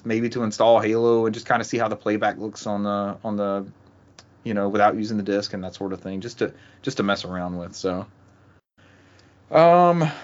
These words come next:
that's my tinkering on that. Uh, I've been talking about the Oculus Quest two recently, and I saw a video on YouTube. I think it was John Riggs, and there is a Virtual Boy emulator on the Oculus Quest two. So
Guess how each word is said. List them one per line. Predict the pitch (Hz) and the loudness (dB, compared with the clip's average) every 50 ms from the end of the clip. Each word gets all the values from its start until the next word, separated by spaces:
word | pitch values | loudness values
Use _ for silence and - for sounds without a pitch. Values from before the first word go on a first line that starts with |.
| - - - | -18 -6 -4
that's | 165 160 - | -4 -2 0
my | 185 156 147 | 2 2 2
tinkering | 147 - - 175 156 147 151 151 143 139 131 | 0 -2 -2 -2 -2 0 0 0 0 2 0
on | 131 123 127 | -2 0 0
that. | 131 139 139 131 131 127 - _ _ _ - - - | 0 2 2 2 2 0 -2 _ _ _ -18 -8 -2
Uh, | 123 127 131 131 131 131 131 139 | 2 6 6 8 8 8 6 6
I've | 147 | 4
been | 156 143 | 2 2
talking | - 165 165 160 170 | 4 2 2 4 4
about | 160 151 151 | 2 2 2
the | 151 110 | 2 0
Oculus | 131 151 147 170 156 156 151 - | 0 -2 -2 -2 -2 -2 -4 -6
Quest | - - 151 147 147 147 - - | -4 0 2 2 2 0 -4 -12
two | - - 127 131 160 | -10 -4 -2 0 0
recently, | 156 160 175 175 - 175 160 175 190 196 185 - _ _ _ _ _ _ _ _ _ _ - | 0 0 -2 -4 -6 -8 -6 -6 -6 -6 -8 -10 _ _ _ _ _ _ _ _ _ _ -8
and | 117 117 117 120 120 117 117 117 113 113 | -4 -4 -2 -2 0 0 0 0 0 -2
I | 113 | -2
saw | - - 127 123 | 2 4 4 4
a | 123 | 6
video | 120 123 123 123 120 117 110 | 4 2 2 2 2 2 2
on | 107 107 | 0 -2
YouTube. | 120 131 131 - - 135 127 123 117 104 | -2 -2 -2 -2 -4 -4 -4 -2 -2 -2
I | 104 | -2
think | - 135 131 | -2 -4 -4
it | 117 | -4
was | 92 90 | -6 -6
John | - 104 104 107 107 98 95 | -4 -2 0 0 0 0 0
Riggs, | 92 104 107 101 95 95 95 95 - - - | 0 0 0 2 0 0 -2 -6 -12 -14 -12
and | 92 92 95 95 92 92 95 95 87 | -10 -8 -6 -6 -6 -6 -8 -10 -10
there | 87 87 98 107 117 123 123 | -10 -6 -2 2 2 2 2
is | 113 120 120 113 110 107 - | 2 0 -2 -4 -4 -6 -6
a | - 110 104 104 101 98 98 98 98 98 98 98 - _ - | -4 -2 -2 0 0 2 2 2 2 0 0 -2 -6 _ -2
Virtual | 110 139 190 208 - - 143 120 107 | 4 4 4 6 6 6 4 4 4
Boy | 113 110 104 101 95 | 4 4 4 2 2
emulator | 101 107 104 104 101 98 95 92 92 92 90 | 0 -2 -2 -2 -2 -2 -2 -2 -4 -6 -6
on | - 107 101 101 98 98 95 92 | -6 -6 -4 -4 -4 -4 -4 -2
the | 95 92 95 95 92 - | -2 -2 0 -2 -2 -2
Oculus | 101 107 107 - 101 95 95 - | -4 -6 -6 -4 -6 -6 -6 -6
Quest | - - 113 107 92 - - - | -4 0 0 0 0 -2 -4 -2
two. | - 185 123 - - - - - - - _ _ _ _ _ _ _ | 0 2 2 0 -2 -6 -16 -20 -20 -20 _ _ _ _ _ _ _
So | - - 147 143 143 139 139 135 131 - | 2 6 6 6 8 6 4 4 2 -2